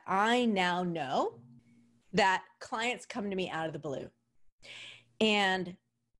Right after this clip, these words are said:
this new level of surrender has to do with money fears and worries that were triggered from the covid crucible. So the struggle is,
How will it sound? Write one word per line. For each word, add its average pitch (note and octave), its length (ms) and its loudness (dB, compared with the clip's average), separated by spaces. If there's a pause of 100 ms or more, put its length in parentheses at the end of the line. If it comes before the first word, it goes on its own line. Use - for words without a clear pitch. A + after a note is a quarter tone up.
(480)
this A#3 320 2
new A#3+ 220 2
level A3+ 320 4
of F3+ 160 0
surrender F#3 1000 0 (340)
has G#3 400 0
to B3 80 -2
do F#3 160 -2
with F3 260 -2
money G#3 640 0
fears F3+ 400 0
and F3 140 0
worries E3 320 0
that E3+ 120 0
were E3 80 -2
triggered E3 480 -2
from D#3 400 -2 (100)
the F3 80 0
covid D#3+ 320 -2
crucible. - 460 -2
So - 120 -4
the F#3 100 2
struggle A#3 460 2
is, E3+ 420 -4